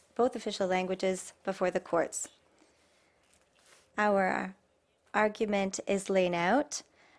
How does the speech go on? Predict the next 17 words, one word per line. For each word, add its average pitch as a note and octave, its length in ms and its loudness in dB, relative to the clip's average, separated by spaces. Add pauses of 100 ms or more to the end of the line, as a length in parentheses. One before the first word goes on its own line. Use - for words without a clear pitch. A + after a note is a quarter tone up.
(180)
at F#3+ 240 -2
the F#3+ 100 -2
first F#3+ 340 -4
tab F3 260 -2
of F3+ 220 -2
each - 420 -4
volume. F#3 560 0 (1700)
I A3+ 120 4
will B3 100 6
begin A3+ 420 0
with G#3 140 -4
the G#3 80 0
first - 360 0
question F#3+ 760 0 (880)
on G#3+ 140 2
Section G3+ 560 -2
twenty-three F#3 760 -2